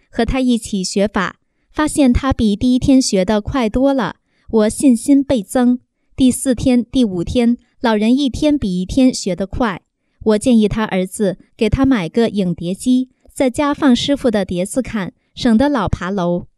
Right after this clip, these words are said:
他儿媳吓唬他说：“你练法轮功，把你抓去关起来，我可不给你送饭。”老人说：“我不偷不抢，他抓我干什么？我不怕，我就是要练。”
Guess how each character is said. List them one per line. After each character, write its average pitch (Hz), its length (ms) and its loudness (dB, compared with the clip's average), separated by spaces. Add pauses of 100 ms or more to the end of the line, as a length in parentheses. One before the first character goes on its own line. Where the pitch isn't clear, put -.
(440)
他 247 160 0
儿 214 200 2
媳 214 280 0
吓 226 240 -2
唬 196 160 -2
他 208 180 -2
说 208 300 0 (320)
：“你 233 140 4
练 247 200 2
法 226 140 -4
轮 196 180 0
功， 262 260 2 (180)
把 240 140 2
你 240 200 6
抓 277 220 0
去 254 240 2
关 294 240 2
起 - 160 -4
来， 185 280 -4 (220)
我 269 140 2
可 233 180 0
不 220 140 0
给 202 160 -2
你 196 180 2
送 208 240 2
饭。” 214 300 -6 (540)
老 214 120 0
人 190 180 2
说 233 360 0 (260)
：“我 226 120 4
不 262 180 0
偷 294 360 2
不 277 200 -2
抢， - 400 -6 (180)
他 269 140 0
抓 311 200 0
我 247 160 0
干 277 220 0
什 196 180 -2
么？ 180 220 -4 (220)
我 220 160 2
不 240 120 2
怕， 254 340 -4 (180)
我 233 120 2
就 302 200 0
是 226 160 -2
要 220 160 2
练。” 208 320 -2